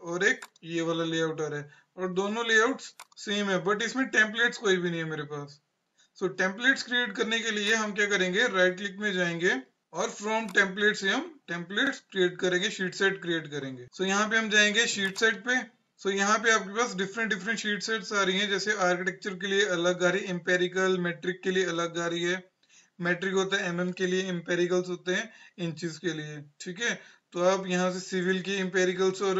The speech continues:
matrix के sheet sets निकाल सकते हैं और manufacturing empiricals, it means जो mechanical के products आप तैयार करते हो,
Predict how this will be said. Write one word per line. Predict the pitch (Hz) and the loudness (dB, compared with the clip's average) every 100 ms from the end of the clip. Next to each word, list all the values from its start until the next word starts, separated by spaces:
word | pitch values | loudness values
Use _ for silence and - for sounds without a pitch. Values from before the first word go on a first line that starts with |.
| 196 | 0
matrix | 175 175 165 196 190 - | -2 -4 -4 -6 -6 -8
के | 202 196 - | 0 2 2
sheet | 185 180 | -2 -2
sets | 180 196 190 | 0 -2 -2
निकाल | 190 180 180 | -2 2 2
सकते | 180 165 180 | 2 -6 -4
हैं | 202 - 180 | -4 -6 -2
और | 180 214 - - 165 | 2 2 0 -10 -6
manufacturing | 175 180 185 180 - 208 196 | -2 0 0 -2 -2 -4 -2
empiricals, | 175 175 165 170 202 - 180 | -2 0 0 0 -2 -4 -8
it | 170 196 | -6 -6
means | 214 190 | -6 -6
जो | 196 | -4
mechanical | 185 180 180 170 165 175 | -2 -4 -4 -4 -2 -2
के | 180 202 - _ _ | 0 -2 -6 _ _
products | 165 180 190 - | -4 -2 -4 -4
आप | 170 - | -6 -2
तैयार | 165 160 | -2 -2
करते | 156 147 - | -6 -10 -8
हो, | 160 | -4